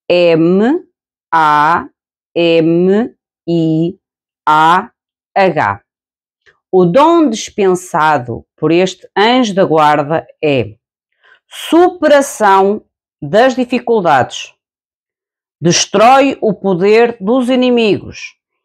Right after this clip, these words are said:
e proteção em viagens. A data de contacto do vosso anjo da guarda é de dezanove a vinte e três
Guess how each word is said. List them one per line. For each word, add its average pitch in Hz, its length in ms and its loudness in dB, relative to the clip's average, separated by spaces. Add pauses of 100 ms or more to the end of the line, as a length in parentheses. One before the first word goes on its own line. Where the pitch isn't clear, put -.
(200)
e 220 200 2
proteção 220 1120 0 (600)
em 220 280 2
viagens. 135 880 -2 (1300)
A 156 120 0
data 254 380 2
de 254 100 -2
contacto 196 640 0
do - 20 -4
vosso 180 320 -2
anjo 220 260 0
da 214 100 -2
guarda 165 420 0 (100)
é 151 320 0 (680)
de 185 420 2 (140)
dezanove 170 1120 0 (180)
a 156 220 2
vinte 240 480 -2
e 254 60 -2
três 170 720 -2